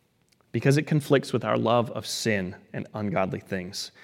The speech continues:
So Jesus says this, "Abide in my love." "If you keep my commandments, you will abide in my love, just as I have kept my Father's commandments." Now, we should be careful not to misunderstand this phrase.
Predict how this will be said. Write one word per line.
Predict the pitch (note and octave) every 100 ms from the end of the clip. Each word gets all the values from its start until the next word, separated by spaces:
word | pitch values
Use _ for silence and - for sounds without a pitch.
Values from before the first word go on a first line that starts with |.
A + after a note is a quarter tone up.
| - _
So | -
Jesus | F#2+ A2+ C3 C#3
says | C3+ B2+ A2 G#2+
this, | G#2 G2 - - - _ - _
"Abide | - G#2 - A#2 B2+ B2+ B2+ B2+ - _ _
in | C3 A#2+ A#2 A2+ -
my | - A2+ A2 G#2+ G#2 G2+ -
love." | A2 G2 - - _ _ _ _ _ _ _ _ -
"If | - B2+
you | F3+
keep | F#3 A3+ A#3
my | G3+ A3
commandments, | G#3 F3 D3+ D3+ D3+ -
you | B2+
will | E3 G3+
abide | C#3+ B2+ A2+
in | G2+
my | G2+
love, | G2+ G#2+ A#2 B2
just | A#2+ D3 D#3+ D3+
as | B2
I | A#2
have | A#2 G#2
kept | - G#2+ -
my | G#2
Father's | - B2+ B2 G2
commandments." | - G2 G2 F#2+ -
Now, | -
we | B2+
should | -
be | D3
careful | E3 F3+ D3+
not | C#3+ B2+
to | A#2+
misunderstand | B2 - - B2 A2+ - F#3 B2+ A2+
this | A2+ B2
phrase. | - F#3 D#3 G2+